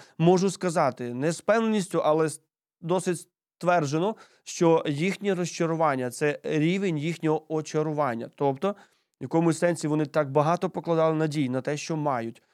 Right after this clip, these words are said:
на те, з ким дружать, на те, які в них, можливо, статки, що врешті, коли з цим щось трапляється, все рушиться, все руйнується. Тому, е, тут другий такий момент в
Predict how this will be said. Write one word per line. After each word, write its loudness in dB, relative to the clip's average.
на 2
те, 2
з -6
ким 0
дружать, 0
на 0
те, 2
які 0
в 0
них, 0
можливо, 0
статки, -2
що -2
врешті, 2
коли 0
з -6
цим -2
щось -4
трапляється, -2
все 2
рушиться, 2
все 0
руйнується. 0
Тому, 2
е, 6
тут 2
другий 2
такий -2
момент 0
в 0